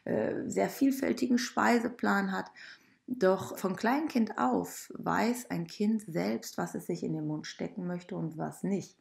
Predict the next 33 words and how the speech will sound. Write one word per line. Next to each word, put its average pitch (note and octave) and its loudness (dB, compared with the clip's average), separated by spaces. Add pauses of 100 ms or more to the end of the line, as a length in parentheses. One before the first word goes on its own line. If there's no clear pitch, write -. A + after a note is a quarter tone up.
(120)
Und E3 4
wir F#3+ 8
sind G#3 4
eigentlich F3 0
nur F#3+ 4
da F3+ 6
gefragt, F3+ 0
wo E3+ 2
Gefahr F#3 0
in E3 -2
Verzug - -4
ist. D3 -6
Das - -10
heißt, E3+ -2
möchte F3 -4
sich E3+ -4
irgendwas F3 0
in E3+ -2
den E3+ 0
Mund F3 -4
stecken, - -4
was E3 -8
giftig F3 -4
oder F3 2
gefährlich F3 0
ist, - -4
da D#3+ 0
sollten E3+ 0
wir E3 0
auf D#3+ -8
jeden E3+ 0
Fall E3 -4
intervenieren. E3 0